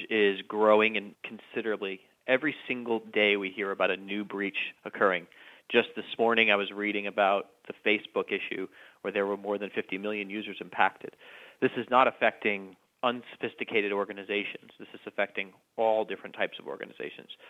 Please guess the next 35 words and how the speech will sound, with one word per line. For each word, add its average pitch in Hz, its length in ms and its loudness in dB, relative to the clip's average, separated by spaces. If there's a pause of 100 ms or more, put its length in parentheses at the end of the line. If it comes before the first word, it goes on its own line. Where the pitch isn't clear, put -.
(540)
What 127 140 8
I 127 60 8
think 226 260 4
some 135 100 -2
of 107 60 -2
the 104 80 -8 (240)
challenges 123 460 4
are, 101 340 2 (240)
the 110 80 -8 (140)
fundamentals 110 640 4
are 92 80 -2
being 95 280 -8
forgotten. 95 440 2 (200)
We're 107 140 -10
focused 107 320 -2
on 101 300 -4 (100)
some 107 140 -6
of 98 80 -8
the 98 60 -8
more 107 480 2 (520)
whiz-bang 117 880 4
features 104 520 0
as 104 100 0
opposed 107 480 2
to 104 80 -6
the 101 120 -4
tried 107 360 6
and 104 100 -14
true 107 140 -6
methodologies, 98 680 0 (120)
creating 101 520 -2
repeatable 113 720 0
processes 135 640 2
and - 140 -12 (180)
streamlining 117 760 -4